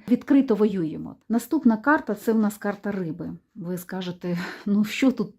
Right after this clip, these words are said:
що тут такого? Да? Тут багато цих рибок, і ким же ми можемо зазначити?» А дивіться, зверніть увагу, що на цій карті у нас є гральний символ, король буб-, бубен. І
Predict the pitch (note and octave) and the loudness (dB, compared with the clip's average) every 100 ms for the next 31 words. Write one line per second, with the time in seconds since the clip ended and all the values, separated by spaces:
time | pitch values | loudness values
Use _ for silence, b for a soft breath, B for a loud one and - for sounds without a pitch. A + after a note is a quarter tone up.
0 | - F#3+ - B3+ A#3 A3+ G#3+ G#3 F3 D#3+ | -12 -4 0 2 2 0 0 0 0 0
1 | G#3+ G3+ E3 G3 G3+ G#3 F#3 F3+ E3 D#3+ | 0 0 -2 0 0 0 0 0 0 -2
2 | - F#3 F3 G#3 C4 A#3+ A3 F#3+ F3 F3 | -4 -8 -2 2 4 2 0 -4 -6 -4
3 | E3 D#3+ B B _ D#3+ B3+ A#3+ B3 A#3 | -4 -8 B B _ 4 6 8 6 4
4 | A3+ A#3 A3 A3 G#3+ - B B B B | 4 4 2 2 0 -4 B B B B
5 | F#3+ A3+ A3 C4+ G#3+ G#3 E3+ E3+ E3+ F3 | -2 2 6 6 4 -2 -8 -6 -6 -6
6 | - B B B B - F#3+ F3+ G#3+ A3 | -12 B B B B -12 -6 -2 0 -2
7 | - F3 E3 G3 G3+ F#3 F#3+ A#3+ D#4 G#3+ | -2 -4 -2 2 2 2 0 2 2 0
8 | - - F#3+ F#3 F#3 F#3+ F#3 - F#3 G#3 | -4 -6 -4 0 0 0 -4 -6 -8 -2
9 | C4+ C#4 G3+ - F3+ F3 E3+ F3+ G3 F#3 | 0 0 -6 -4 -2 -2 -4 -4 -4 -4
10 | F3 F3+ F3+ E3+ E3 - B3 C#4 C4+ D4 | -8 -4 -4 -2 -4 -2 4 6 6 0
11 | C#4 F3 E3+ D#3+ D#3 D#3+ E3 - D#3 D#3 | -2 -4 -4 -6 -8 -10 -10 -8 -8 -8
12 | F3 - D#3+ E3 E3+ B3 C4+ B B B | -10 -10 -6 -6 2 4 4 B B B
13 | B - G3 F#3+ F#3 | B -10 -6 -2 -2